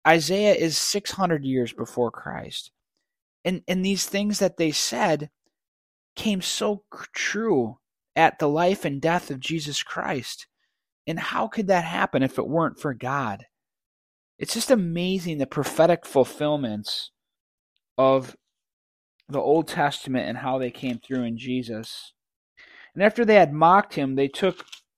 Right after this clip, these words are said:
a scarlet robe off him and put his own garments back on him, and they led him away to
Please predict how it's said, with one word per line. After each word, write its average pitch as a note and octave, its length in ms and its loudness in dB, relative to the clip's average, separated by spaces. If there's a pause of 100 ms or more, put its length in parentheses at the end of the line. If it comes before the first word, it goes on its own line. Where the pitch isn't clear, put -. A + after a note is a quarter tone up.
(720)
a C#3 60 -12
scarlet E3 420 4
robe E3 300 0
off C3+ 220 4
him C3+ 160 -6
and B2+ 120 -6
put E3+ 160 -4
his C#3+ 120 -6
own C#3+ 200 -4
garments C3 420 -6
back B2+ 320 -2
on B2 160 -6
him, A#2+ 140 -8
and A2+ 100 -8
they A2 80 -10
led A#2+ 220 -6
him B2 280 -10
away A#2 220 -6
to A2 160 -12